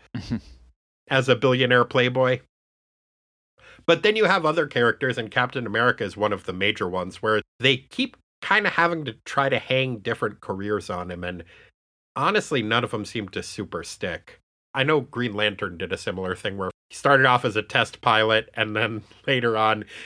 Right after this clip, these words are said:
Speaker 1: he ended up being an insurance salesman, and then he was selling novelty toys for a while.
Speaker 2: Oh, no.
Speaker 1: Yeah. But yeah, with, uh, Steve Rogers, I believe right before he became a comic book illustrator, he was briefly a police officer.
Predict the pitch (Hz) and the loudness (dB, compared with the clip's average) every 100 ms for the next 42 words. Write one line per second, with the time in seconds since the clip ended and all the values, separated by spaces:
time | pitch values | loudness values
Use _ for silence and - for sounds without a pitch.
0 | - 117 110 113 113 113 123 117 110 101 | -8 2 2 4 0 0 0 0 0 -2
1 | 92 - 123 113 110 - 123 113 117 - | -4 -2 2 2 0 -2 0 2 0 -2
2 | 120 117 - 107 101 147 165 175 156 - | -4 -4 -4 -4 -2 -4 -4 -4 -4 -2
3 | 170 170 113 92 107 139 170 160 175 - | 0 0 -2 -2 2 2 2 -2 -8 -2
4 | 185 185 190 - - 208 190 185 196 202 | 0 2 0 -6 0 2 2 4 4 2
5 | 220 - _ _ - - - - 117 147 | -2 -8 _ _ -20 -20 -12 -8 -4 -4
6 | 107 - - - 131 147 123 101 - _ | -4 -8 -20 -8 4 6 6 2 -2 _
7 | _ _ _ _ - 156 151 - 240 156 | _ _ _ _ 4 4 2 2 4 6
8 | 143 143 151 147 - 202 175 170 180 185 | 4 4 2 2 -2 -6 2 4 4 2
9 | 170 - - 131 127 156 165 104 120 185 | -4 -6 -4 -2 0 -2 -4 -2 2 2
10 | - 147 - 160 156 143 139 127 160 110 | 2 -4 2 4 4 2 -4 0 0 0
11 | - 139 151 135 151 123 151 147 143 156 | 0 2 2 -2 -2 -2 0 0 0 0
12 | 147 143 135 101 95 113 117 - 110 90 | 0 0 0 -4 -4 -8 -8 -6 -6 -6
13 | - 92 165 190 190 180 - 180 - 180 | -8 -8 -6 -4 0 0 0 -4 -2 2
14 | 165 170 | 4 4